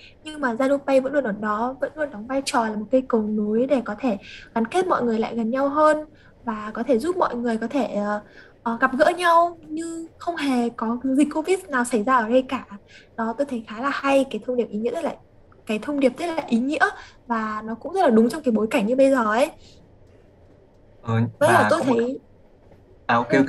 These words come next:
Speaker 1: với cả
Speaker 2: mời Nhung, mời Nhung.
Speaker 1: <laughs> tôi xin chia sẻ nốt đó là vì tôi thấy là qua cái T V C này ấy, thì Zalo Pay đã gợi ý mọi người là chuyển tiền lì xì online nhưng mà nó vẫn không kém phần trang trọng. Với cả cũng rất là nhiều, nó cũng rất là chạm đến cái,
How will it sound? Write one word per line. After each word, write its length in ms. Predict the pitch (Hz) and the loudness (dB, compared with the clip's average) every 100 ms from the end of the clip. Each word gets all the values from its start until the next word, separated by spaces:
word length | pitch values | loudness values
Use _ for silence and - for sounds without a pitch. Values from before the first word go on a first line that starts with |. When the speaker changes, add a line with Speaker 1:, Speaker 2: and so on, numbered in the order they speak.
| 135 | 2
Speaker 1:
với 80 | 139 | 2
cả 60 | |
Speaker 2:
mời 120 | 123 | 2
Nhung, 160 | 113 123 | 0 0
mời 100 | 123 | 0
Nhung. 120 | - | 0
Speaker 1:
<laughs> 340 | 285 294 277 - | 0 2 0 0
tôi 100 | 320 | 0
xin 120 | 359 | 2
chia 120 | 330 | 0
sẻ 160 | 320 254 | -2 -2
nốt 180 | 254 359 | 2 2
đó 100 | 220 | 2
là 220 | 254 254 - - - - | 2 0 -4 -20 -8 2
vì 120 | 240 247 | 2 4
tôi 100 | 311 | 0
thấy 140 | 277 220 | 0 -4
là 300 | 262 240 226 - - - | -2 -4 -8 -10 -20 -8
qua 220 | - 311 311 | 4 4 6
cái 100 | 247 | 2
T 40 | |
V 120 | 294 302 294 | 4 2 2
C 120 | 302 | 0
này 160 | 254 226 | 4 4
ấy, 120 | 277 | 4
thì 120 | 262 | 0
Zalo 300 | 254 269 285 285 | 2 2 2 0
Pay 220 | 302 277 | 2 2
đã 140 | - | 2
gợi 140 | 320 - | 0 0
ý 260 | 233 226 269 320 - | 0 -4 -6 -8 -6
mọi 140 | - | 0
người 180 | 247 220 | 0 0
là 160 | 220 214 | -4 0
chuyển 260 | 233 190 | 0 0
tiền 140 | 240 220 | -2 0
lì 120 | 226 | -2
xì 180 | - 240 | -2 -4
online 380 | 269 277 285 277 277 | -2 -2 -2 -2 -4
nhưng 140 | 277 | -10
mà 160 | 226 - | -12 -12
nó 100 | 226 220 | -10 -8
vẫn 100 | 262 | -8
không 200 | - 294 | -12 -8
kém 160 | 226 220 | -6 -4
phần 100 | 269 | -4
trang 160 | 233 269 | -4 -4
trọng. 160 | 262 392 - - - - - | 0 -2 -2 -20 -20 -20 -2
Với 100 | 302 | 0
cả 140 | 294 220 | 0 -4
cũng 140 | - | 0
rất 80 | 339 | 4
là 80 | 349 | 4
nhiều, 240 | 233 226 220 220 220 220 233 | 4 2 2 2 0 -6 -10
nó 100 | 226 | -12
cũng 180 | 277 330 | -12 -2
rất 80 | |
là 160 | 392 285 | 2 2
chạm 400 | - 330 - 240 | 2 0 2 2
đến 240 | 233 226 247 | 2 2 -2
cái, 240 | 233 214 | -6 2